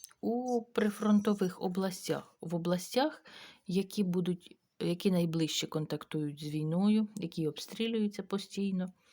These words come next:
а, які в окупації. А, тож,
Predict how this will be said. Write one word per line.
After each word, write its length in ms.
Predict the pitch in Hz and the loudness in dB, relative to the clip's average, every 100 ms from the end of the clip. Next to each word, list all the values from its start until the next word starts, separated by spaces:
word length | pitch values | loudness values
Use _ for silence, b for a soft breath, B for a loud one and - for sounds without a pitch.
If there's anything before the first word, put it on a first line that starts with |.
| B B B B B | B B B B B
а, 180 | - 156 | -6 -2
які 220 | 175 180 | 0 2
в 40 | 185 | 2
окупації. 680 | 156 156 202 214 - 175 175 B B B B B B B | 0 -6 -4 -6 -4 -4 -4 B B B B B B B
А, 60 | - 151 143 143 B B B B B | -14 -12 -12 -16 B B B B B
тож, 320 | 175 160 - | -4 -4 -4